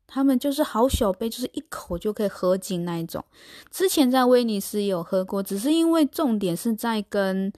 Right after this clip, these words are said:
跟那个当地的老板这样子互动，所以我的心思是在这边。可是在这边我没有跟大家互动，就是简简单单的点了一份，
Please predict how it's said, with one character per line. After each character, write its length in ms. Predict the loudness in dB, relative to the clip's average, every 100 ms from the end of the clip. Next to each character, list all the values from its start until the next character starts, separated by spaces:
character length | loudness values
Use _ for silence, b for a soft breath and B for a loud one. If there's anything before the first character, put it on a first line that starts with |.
| B B B _
跟 360 | -2 2 2 2
那 100 | 0
个 680 | 0 0 0 -2 -4 -6 -8 -4
当 240 | 0 0
地 200 | 0 -2
的 160 | -2 -2
老 220 | 0 -2
板 300 | -4 -8 -8
这 80 | -6
样 120 | -6
子 80 | -6
互 320 | -2 0 0 -2 -2
动， 200 | -2 0
所 160 | 4
以 40 | 4
我 100 | 2
的 80 |
心 260 | -2 -2 -2
思 240 | -2 -4
是 160 | -4 -4
在 180 | -6 -8
这 200 | -6 -8
边。 220 | -6 -8
可 140 | -6 -2
是 140 | -2
在 200 | 0 0
这 160 | 2 0
边 220 | 0 -2
我 140 | -2 -2
没 200 | 0 0
有 160 | -2
跟 280 | -4 -6 -4
大 160 | -6 -6
家 160 | -6
互 220 | -6 -8
动， 240 | -6 -6 -4
就 100 | -2
是 100 | -4
简 240 | -2 0
简 240 | 2 0 0
单 260 | -2 -2
单 200 | -2 -2
的 80 | -2
点 220 | -4 -4 -4
了 80 |
一 120 | -4 -6
份， 320 | -2 -2